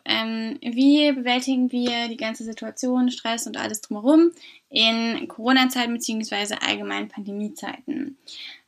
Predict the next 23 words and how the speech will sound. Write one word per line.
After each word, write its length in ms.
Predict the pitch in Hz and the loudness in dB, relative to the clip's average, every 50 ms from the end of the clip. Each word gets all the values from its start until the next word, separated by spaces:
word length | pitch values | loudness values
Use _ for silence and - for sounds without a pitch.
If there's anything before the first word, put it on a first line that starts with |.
| - | 0
Ähm, 520 | - 233 240 233 240 240 240 247 247 254 247 | 4 6 6 6 6 4 2 0 0 0 0
wir 100 | 247 - | 0 2
hätten 100 | - 285 | 4 2
wahrscheinlich 320 | 285 277 285 285 277 285 | 2 4 4 4 6 6
nicht 200 | 294 302 285 - | 6 6 4 0
gedacht, 460 | - 254 262 240 247 240 - - - | -4 0 0 0 0 -2 -4 -4 -2
dass, 400 | 247 240 233 233 - - - - - - | -2 -2 -2 -4 -6 -8 -8 -8 -8 -6
ähm, 500 | 226 226 226 226 226 226 220 226 226 - _ - - - - _ _ - | -4 -4 -2 -2 -4 -4 -4 -6 -8 -10 _ -20 -20 -20 -20 _ _ -4
ja, 400 | - 240 214 202 202 202 214 202 - _ _ _ _ - | -2 2 2 4 4 2 0 -2 -4 _ _ _ _ -18
<laughs> 140 | - - - 233 | -14 -2 6 8
wir 200 | 254 240 214 208 | 8 8 8 4
uns 160 | 220 214 - | -2 -4 -2
mal 200 | 220 214 208 - | -2 -2 0 0
in 120 | 220 220 | -2 -2
so 120 | 214 226 226 | -2 -2 0
einer 400 | - 226 226 220 214 214 220 - - - - - _ - | 2 2 2 2 0 -2 -2 -4 -10 -16 -18 -18 _ -6
langen, 560 | 220 220 220 220 240 240 240 233 226 226 220 - | 0 2 4 4 4 2 0 0 -2 -2 -2 -2
ähm, 200 | - 220 220 220 | -2 -2 -2 -2
pandemischen 580 | 214 220 220 208 208 214 220 220 - - 233 220 | -4 -4 -4 -4 -4 -4 -4 -4 -4 -6 -8 -6
Phase 380 | - 240 240 254 269 269 254 | -4 -4 -2 -2 -2 -2 -4
befinden, 880 | 247 - - - - 277 277 277 277 277 277 - - 269 269 269 262 - | -8 -8 -8 -2 2 6 8 10 8 8 6 4 6 8 8 8 8 4
außer 280 | - 226 240 247 - | 0 -2 -2 -2 -4
natürlich, 460 | 226 220 226 - 247 226 233 233 - | -4 -4 -4 -4 -6 -6 -6 -8 -10